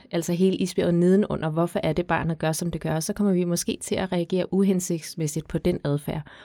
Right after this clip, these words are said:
Og det bliver så konfliktoptrappende, altså. Øhm, så når vi ser det høje konfliktniveau, så tænker jeg, det er jo manglende viden, det er manglende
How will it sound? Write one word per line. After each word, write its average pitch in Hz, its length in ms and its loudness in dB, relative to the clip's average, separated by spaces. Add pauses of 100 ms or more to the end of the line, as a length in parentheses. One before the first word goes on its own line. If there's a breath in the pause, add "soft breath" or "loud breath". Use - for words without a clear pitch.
(180 soft breath)
Og 175 140 0
det 226 100 4
bliver 196 160 2
så 165 160 -2
konfliktoptrappende, - 1400 -4 (220)
altså. 147 360 -6 (640 soft breath)
Øhm, 139 400 -2 (100)
så - 220 0
når 156 120 0
vi 156 100 -4
ser 233 260 2
det 214 120 0
høje 175 180 2
konfliktniveau, 156 560 -4
så 156 140 -8
tænker 175 280 -6
jeg, 175 100 -6
det 175 60 -4
er 170 40 -4
jo 165 60 -4
manglende 165 480 0
viden, 180 220 2
det 196 140 0
er 175 40 -6
manglende 151 360 -2